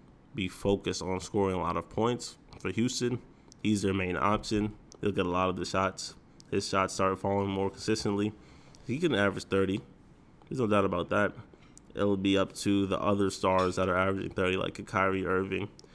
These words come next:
like a Durant, like a Giannis, Luka Doncic, if they cool down,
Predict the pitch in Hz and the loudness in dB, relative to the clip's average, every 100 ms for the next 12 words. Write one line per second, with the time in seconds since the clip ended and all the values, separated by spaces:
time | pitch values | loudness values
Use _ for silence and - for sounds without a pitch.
0 | - - - 120 123 104 101 101 92 87 | -20 -14 -2 2 2 2 4 4 4 0
1 | 95 98 98 98 98 92 - - - 101 | 0 2 2 2 0 -2 -6 -10 -4 0
2 | 101 98 95 92 92 98 92 - - - | 0 0 2 0 0 -4 -4 -8 -16 -6
3 | 101 98 104 101 104 104 101 104 104 | -4 2 2 2 0 2 2 0 -4